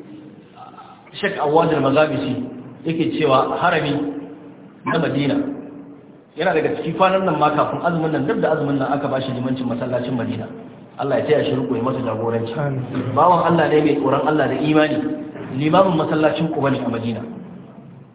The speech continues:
Speaker 1: Allah ya bashi karatu, ire-iren su yanzu babu su. Su ne irin waɗanda in ka gan su sai ka ƙara imani. Haka yi. To, an saka shi cikin limaman harami a, a Madina yanzu.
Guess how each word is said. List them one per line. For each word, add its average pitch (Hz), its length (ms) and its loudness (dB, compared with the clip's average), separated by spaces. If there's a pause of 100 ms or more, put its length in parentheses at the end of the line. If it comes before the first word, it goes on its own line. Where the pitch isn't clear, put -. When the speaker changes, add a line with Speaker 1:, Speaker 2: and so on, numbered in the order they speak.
(200)
Speaker 1:
Allah 151 200 2
ya 143 160 4
bashi - 300 2
karatu, 127 400 0
ire-iren 170 460 2
su 160 60 0
yanzu 135 220 2
babu 156 240 2
su. - 120 -2 (1200)
Su 190 100 -4
ne 196 140 0
irin 185 240 4
waɗanda 160 320 2
in 160 160 0
ka 170 80 -2
gan 180 180 2
su 185 140 -2
sai 160 140 0
ka 160 180 4
ƙara 165 240 2
imani. 135 320 2 (840)
Haka 156 140 -6
yi. 120 200 -4 (880)
To, 135 60 -4
an 160 180 2
saka 175 200 -2
shi - 160 -8
cikin 165 240 -2
limaman 135 320 2
harami 131 320 2
a, 131 80 -4
a 123 220 -2
Madina 117 300 0
yanzu. - 240 -4